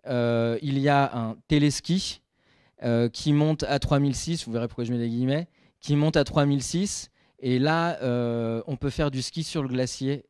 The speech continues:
euh, on peut faire du ski sur le glacier. Faut savoir aussi, euh, que, euh, le deux, euh, en dessous de trois mille deux, c'est pas de la piste. Tu parles de tout ça ? Ouais. En, en dessous de trois mille deux, c'est pas de la piste, et je leur dis, bah, rapidement.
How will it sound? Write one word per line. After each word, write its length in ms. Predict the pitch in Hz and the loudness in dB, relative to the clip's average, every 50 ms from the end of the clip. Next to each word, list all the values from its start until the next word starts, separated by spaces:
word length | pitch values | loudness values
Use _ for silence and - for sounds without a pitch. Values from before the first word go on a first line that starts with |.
| _ - 113 | _ -14 -10
euh, 380 | 110 107 104 104 101 101 101 76 - | -8 -8 -8 -8 -8 -10 -10 -10 -12
on 60 | 117 | -10
peut 100 | - 120 | -10 -8
faire 160 | - 131 123 | -8 -8 -8
du 80 | 117 113 | -8 -10
ski 200 | - - - 131 | -12 -12 -14 -14
sur 160 | - - 127 | -10 -8 -8
le 40 | 113 | -6
glacier. 400 | 110 110 110 - - 101 98 - _ _ _ _ _ _ _ _ _ _ _ _ _ _ _ _ _ _ | -6 -6 -8 -8 -10 -12 -14 -14 _ _ _ _ _ _ _ _ _ _ _ _ _ _ _ _ _ _
Faut 120 | _ - 117 | _ -8 -4
savoir 320 | - 156 143 135 143 139 | 0 2 2 2 2 2
aussi, 440 | 139 135 - - 156 156 156 151 - - | 0 -2 -4 -4 -6 -6 -6 -6 -8 -8
euh, 560 | 127 113 113 110 113 113 113 110 110 110 107 101 _ _ _ _ _ _ _ _ _ _ _ _ _ _ _ - | -6 -6 -4 -4 -6 -6 -6 -6 -6 -6 -8 -10 _ _ _ _ _ _ _ _ _ _ _ _ _ _ _ -2
que, 380 | - 147 143 143 147 139 - - _ - | 4 6 8 8 8 6 4 0 _ 0
euh, 400 | 120 113 113 110 110 107 107 104 - | 2 2 4 4 4 4 2 2 0
le 220 | 123 127 123 117 113 | -4 -6 -4 -4 -6
deux, 240 | 117 120 120 139 160 | -6 -2 4 8 10
euh, 960 | 165 165 165 160 160 151 135 127 123 123 120 120 117 117 113 113 110 110 104 - _ _ _ - | 10 10 10 10 8 8 6 6 4 2 2 0 0 -2 -2 -2 -4 -4 -6 -8 _ _ _ -4
en 140 | 160 165 | 0 0
dessous 300 | 160 165 160 - - 175 | 2 2 2 0 -2 -4
de 80 | 160 160 | -2 -2
trois 220 | 143 - - 147 | -2 0 2 2
mille 180 | 143 147 147 139 | 2 2 0 0
deux, 160 | 139 147 151 | 0 0 -2
c'est 200 | 143 - - 107 | -2 -2 -6 -6
pas 180 | - - 160 156 | -2 -2 -2 -2
de 60 | 151 | 0
la 120 | 156 143 | -2 -4
piste. 300 | - - 165 165 - - | -4 -4 -10 -10 -10 -14
Tu 220 | _ _ _ _ _ | _ _ _ _ _
parles 160 | 135 131 131 | -20 -20 -20
de 60 | 135 | -20
tout 120 | 131 _ - | -20 _ -20
ça ? 140 | - 143 143 _ _ _ _ _ _ _ _ _ | -20 -20 -20 _ _ _ _ _ _ _ _ _
Ouais. 160 | 117 107 104 - _ _ _ _ _ _ | -14 -14 -14 -14 _ _ _ _ _ _
En, 140 | - 127 117 120 | -4 -4 -2 -2
en 120 | 147 135 | -2 -4
dessous 180 | 120 - - 147 | -4 -4 -6 -4
de 40 | |
trois 120 | - 147 147 | 0 2 2
mille 120 | 147 139 | 2 4
deux, 100 | 135 143 | 4 2
c'est 140 | 131 - 123 | 2 2 2
pas 160 | - 143 147 | 2 2 2
de 60 | 143 | 4
la 80 | 143 135 | 2 2
piste, 420 | - - 151 170 170 - - - - | 2 0 -2 -2 -4 -4 -8 -14 -12
et 60 | 110 | -10
je 60 | 117 110 | -6 -6
leur 100 | 113 110 | -6 -6
dis, 160 | 107 120 117 | -6 -8 -8
bah, 80 | 104 | -8
rapidement. 420 | 98 101 - - 120 123 139 160 | -10 -12 -10 -6 -4 -2 -2 -2